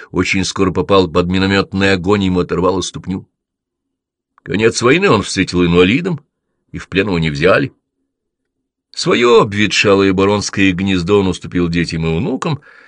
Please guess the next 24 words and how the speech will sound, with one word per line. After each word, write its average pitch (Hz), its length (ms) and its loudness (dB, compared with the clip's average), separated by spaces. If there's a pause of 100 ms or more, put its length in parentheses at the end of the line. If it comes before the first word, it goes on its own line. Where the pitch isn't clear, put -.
(240)
а 101 240 2
сам 220 380 0
со 95 200 -4
второй 90 360 2
женой 98 380 0
жил 98 220 -2
в 78 100 -8
маленькой 107 520 0
гамбургской 92 540 -4
квартире. 87 720 -8 (960)
Лев 101 280 -2
Семёныч 95 680 0 (380)
ответствовал, 92 640 -2
что - 180 -6
у 85 40 -2
него 87 200 0
наоборот, 92 760 2
сам 98 380 -4
он 95 140 -2
с - 20 -6
женой, 82 460 0
тоже 95 320 -2
второй, 90 420 2
живёт 85 400 -2